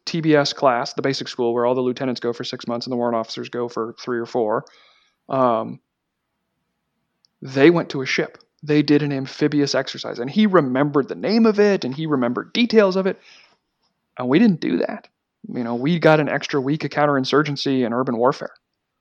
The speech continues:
because that's the, the climate we grew up in. Um, and so to see this return to the sea going on is,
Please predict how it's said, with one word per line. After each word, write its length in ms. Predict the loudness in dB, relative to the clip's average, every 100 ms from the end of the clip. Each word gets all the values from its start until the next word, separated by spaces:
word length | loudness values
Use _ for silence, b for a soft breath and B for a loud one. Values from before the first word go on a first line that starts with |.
| _ _ _ -8
because 260 | -2 2
that's 320 | 4 4 2 -2
the, 300 | 0 2 0 -6
the 80 | -10
climate 340 | 0 0 0 -2
we 100 | -4
grew 200 | 0 0
up 160 | -2
in. 80 | -6 -14 _ _ _ -6
Um, 520 | -4 -4 -8 -12 -18 _ _ _ _ _ _ -4
and 120 | -2
so 60 |
to 80 | -2
see 600 | -2 -2 0 0 -2 -4 -10 _ _ _ _ _ _ _ _ -2
this 380 | 0 0 -6 -6
return 480 | -4 -2 2 2 2
to 80 | 0
the 80 | -2
sea 260 | 0 2
going 300 | 2 0 0
on 400 | -4 -4 -6 -10 _ _ _ _ _ _ _ _ _
is, 480 | -2 -2 -2 -8